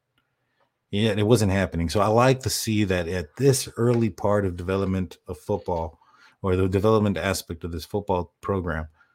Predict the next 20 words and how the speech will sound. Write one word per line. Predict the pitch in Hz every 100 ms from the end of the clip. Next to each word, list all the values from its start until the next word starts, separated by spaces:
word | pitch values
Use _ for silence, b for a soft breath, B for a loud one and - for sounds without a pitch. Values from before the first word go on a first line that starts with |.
| _ _ _ _ -
um, | 80 82 80 80 _ _ _ _ _ _ _
I | 104
like | 107 117 117
seeing | - 113 107 98
the | 85
play | - 107 98
action | 90 - 87
pass, | - 92 85 -
because | - 90 90
that | 104 98
means | 110 104
that, | 98 95 - _ _ _ _ _ -
in | 104
my | 104 104 117
opinion, | 104 - 107 95 92
that | 92
that's | 101 98
gonna | 107 98
be | 90
part | 82 - 101 104 95